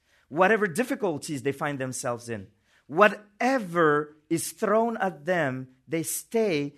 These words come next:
in this state of joyful contentment. They know who they are and they know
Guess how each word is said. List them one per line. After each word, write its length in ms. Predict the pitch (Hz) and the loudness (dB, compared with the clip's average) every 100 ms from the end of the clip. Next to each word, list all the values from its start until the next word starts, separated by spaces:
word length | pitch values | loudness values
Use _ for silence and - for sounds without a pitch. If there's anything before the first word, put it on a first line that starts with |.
| _ | _
in 200 | 156 160 | -6 -4
this 160 | 156 160 | -4 -4
state 680 | - - - 196 147 - - _ - | -4 -4 -2 0 0 -4 -16 _ -6
of 240 | 143 113 | -6 -6
joyful 760 | - 156 160 156 - 117 107 104 _ _ | -6 -2 -2 -4 -8 -8 -8 -10 _ _
contentment. 920 | 143 113 113 135 113 - 101 - - _ _ _ _ | -10 -10 -8 -10 -12 -14 -18 -20 -20 _ _ _ _
They 280 | 120 165 165 | -2 0 2
know 480 | 165 175 185 190 190 _ _ _ _ _ | 0 2 2 0 -6 _ _ _ _ _
who 160 | - 190 | -8 -6
they 200 | 196 190 | -4 -2
are 400 | 165 123 110 113 _ _ _ _ | -2 -4 -8 -14 _ _ _ _
and 220 | 139 135 | -6 -4
they 140 | 131 139 | -4 -4
know 400 | 139 131 127 | -4 -4 -6